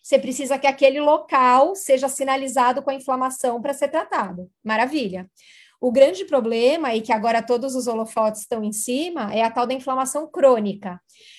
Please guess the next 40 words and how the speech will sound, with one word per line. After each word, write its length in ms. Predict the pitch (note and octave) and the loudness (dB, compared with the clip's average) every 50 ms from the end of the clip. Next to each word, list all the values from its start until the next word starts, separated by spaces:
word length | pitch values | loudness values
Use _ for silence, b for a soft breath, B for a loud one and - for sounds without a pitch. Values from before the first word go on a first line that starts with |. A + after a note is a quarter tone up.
| b b b | b b b
A 120 | G#3+ A3+ | -4 -4
inflamação 520 | A#3+ G#3 B3+ A#3+ B3 B3 B3+ - D4 C#4 C#4 | -2 -2 -2 -2 -2 -2 -2 -2 -4 -6 -4
crônica 680 | C#4 C#4+ C4 C4 C4+ D#4 F4+ F4+ - F4+ E4 D#4+ - - | -2 2 4 4 4 4 2 -2 -2 -2 -2 -2 0 0
é 440 | A#3+ B3 B3+ B3+ C4+ C#4+ D#4+ - - _ _ | 2 4 6 6 4 2 0 -2 -8 _ _
o, 320 | - C4+ B3+ B3+ - - B3 | -6 -6 -6 -6 -8 -10 0
o 40 | |
grande 340 | G#3+ C4+ C4+ C#4 C#4+ C#4+ C#4+ | 4 6 6 6 6 2 -4
problema, 560 | B3+ - D4+ D4 C#4 B3 G#3 F#3+ F3+ F#3+ F#3+ | 0 0 2 2 2 0 -2 -2 -2 -4 -6
porque 220 | F#3+ G#3 - C4+ C4 | -10 -6 -4 -2 -2
se 120 | C4 - | -2 -2
eu 100 | F4 G#4 | -4 -4
tô 120 | - - D4+ | -2 0 0
inflamado, 560 | C4+ B3+ B3 - B3 A#3 A#3 A3 A3 G#3 A3 | 0 0 -2 -2 -2 0 0 0 0 0 -2
meu 180 | A3+ A3+ A3 | -2 -4 -2
dedo 300 | G#3 G#3 A#3 A3+ A3 A3 | -2 -2 -2 -2 -4 -6
que 120 | G#3+ A3 G#3 | -8 -10 -10
cortou, 640 | - G#3+ G3+ F#3+ G3+ - C#4 D4+ D4+ A#3 G3+ b b b b b b b _ | -8 -8 -8 -8 0 2 4 4 4 2 -2 b b b b b b b _
ok, 560 | - - C#4 C#4+ C#4 - C4+ A#3+ A#3 A#3+ C#4 D4 | 2 4 4 4 4 4 4 4 4 4 2 2
meu 160 | C#4+ C4 B3 | 2 2 2
corpo 300 | B3+ C4+ B3 A3+ - B3 | 2 2 0 0 -2 -4
vai 220 | A3 G#3+ A#3 A#3+ A#3+ | 0 2 2 2 2
lá, 260 | A3+ A3 A3 A#3 B3+ | 2 2 2 2 0
trata 420 | B3+ - C4+ A#3 A#3+ B3+ B3+ C4 | 0 0 0 2 0 0 0 -4
aquele 280 | B3 B3 B3 A3 A#3 A3+ | -6 -4 -4 -6 -4 -4
dedo 440 | G3 A3+ A3+ A3+ A#3+ C4 B3+ E4 D#4+ | -2 0 2 4 4 4 2 0 -2
e 100 | D4+ D4+ | 0 0
ele 180 | D#4 E4 D#4+ | 0 -2 -4
desinflama 800 | C4 A#3 B3+ C#4+ C4+ C4 D#4 E4 D#4+ - - C#4+ C#4 C#4 C#4+ C#4+ | -6 -6 -6 -6 -4 -4 -6 -8 -8 -4 -2 0 0 0 -2 -4
quando 220 | C#4+ - D4+ D4 D4 | -4 -6 -4 -2 -2
ele, 240 | D4 D4 D#4 D4+ b b b b b b _ _ _ | 0 0 -2 -4 b b b b b b _ _ _
quando 240 | - C#4 C4+ C4 C4+ | 0 2 4 4 4
ele 240 | C4+ C4 C4+ C4+ | 4 4 0 -2
melhorar, 720 | C4+ C#4 C4+ C4+ C#4 C#4 C#4 C#4+ E4 F#4 F#4 C#4+ A3+ G#3 | -4 -4 -6 -2 0 2 4 6 6 4 4 2 2 2
né? 180 | G3+ G#3 A3 A3+ | 0 0 -2 -2
Tratei, 480 | A3 - A#3+ A#3+ B3+ B3 B3 A#3+ C4 C4+ | 0 0 0 0 2 4 2 2 2 0
curou, 380 | - - D#4+ D#4 D4+ D4+ D#4 D#4 | -2 -4 -2 4 4 4 4 4
desinflamou, 720 | D#4 E4 D#4 E4+ D#4+ - - E4 E4 D4+ C#4+ C#4 D4+ D4+ | 2 -4 -8 -8 -8 -4 -4 -2 0 4 4 4 4 2
vida 280 | D4+ D4 D4 B3+ D#4+ D#4 | 0 -4 -4 -4 -4 -4
que 80 | - | -4
segue. 500 | - - C#4+ A#3 G#3 F#3+ E3+ E3+ F#3+ G3 | -2 -2 0 0 0 -2 -6 -10 -12 -14